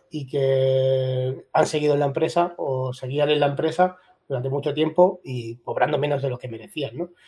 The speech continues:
Eh, claramente sí que el salario es un problema, pero no creo que a lo mejor sea el único problema. También podíamos haber buscado otras fórmulas o otras formas de, de hacer las cosas, la verdad, para,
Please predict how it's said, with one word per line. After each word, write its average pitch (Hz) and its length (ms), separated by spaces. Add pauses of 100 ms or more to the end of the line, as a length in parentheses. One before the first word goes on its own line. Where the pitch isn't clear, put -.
(440)
Eh, 156 440
claramente 208 580
sí 165 160
que 175 100
el 170 60
salario 156 280
es 165 100
un 180 120
problema, 131 480
pero 123 200
no 143 180
creo 160 180
que 156 60
a 139 60
lo 131 60
mejor 131 280
sea 135 180
el 131 100
único 131 260
problema. 135 360
También 131 320
podíamos 135 460
haber 135 120
buscado 131 280
otras 135 240
fórmulas 147 640
o 139 40
otras 139 240
formas 131 340
de, 123 200
de 127 80
hacer 131 240
las 127 140
cosas, - 360
la 131 60
verdad, 120 340
para, 117 360